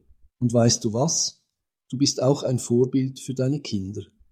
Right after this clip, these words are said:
Wenn sie sehen, dass du auf dich achtest, dass du dir Pausen nimmst, dass du um Hilfe bittest, wenn du sie brauchst, dann lernen sie. So geht man gut mit sich um. Das ist eine Lektion fürs Leben.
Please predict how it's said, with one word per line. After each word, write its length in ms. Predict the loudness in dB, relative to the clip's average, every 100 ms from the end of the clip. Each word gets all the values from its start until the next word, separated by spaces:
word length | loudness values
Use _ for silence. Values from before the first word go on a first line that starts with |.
| _ _ _ _ _
Wenn 180 | 6 6
sie 120 | 6
sehen, 500 | 4 8 10 10 4
dass 180 | 2 2
du 120 | 4
auf 140 | 4 2
dich 240 | -4 2
achtest, 680 | 2 2 -2 -2 -2 -6 -6
dass 180 | -2 -2
du 80 | 0
dir 180 | -2 0
Pausen 500 | 2 4 4 4 2
nimmst, 540 | 2 2 -2 -6 -4
dass 140 | -2
du 100 | 0
um 100 | 0
Hilfe 360 | 4 2 2 0
bittest, 540 | -2 0 -2 -2 -2
wenn 160 | -2 0
du 60 | 2
sie 160 | 0
brauchst, 600 | 0 0 -2 -4 -10 -6 0
dann 160 | 2
lernen 420 | 4 0 -2 -4
sie. 340 | -4 -4 -6 -12 _ -20 _ _ _ -6
So 160 | 0 4
geht 280 | 4 4
man 160 | 0 0
gut 420 | 4 4 2 -6 -4
mit 180 | -2 -2
sich 300 | -4 -4 -6
um. 340 | -6 -10 -16 -20 _ -20 _ _ _ -2
Das 160 | 0
ist 140 | 2 2
eine 160 | 4
Lektion 540 | 4 0 2 4 4 2
fürs 200 | -2 -2
Leben. 540 | -2 -4 -8 -14